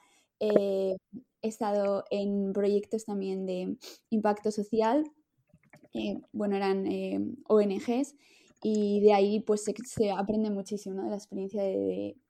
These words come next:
trabajar en equipos de, de emprendimiento. Y luego, em,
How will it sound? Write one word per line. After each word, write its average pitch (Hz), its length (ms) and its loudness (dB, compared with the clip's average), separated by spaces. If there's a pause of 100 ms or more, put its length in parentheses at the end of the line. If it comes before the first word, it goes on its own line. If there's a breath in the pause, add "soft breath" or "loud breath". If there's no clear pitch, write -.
trabajar 202 440 -4
en 208 140 -4
equipos 202 880 -6 (400)
de, 190 320 -6
de 202 260 -4
emprendimiento. 208 680 0
Y 220 80 2
luego, 196 380 0 (640 loud breath)
em, 214 600 6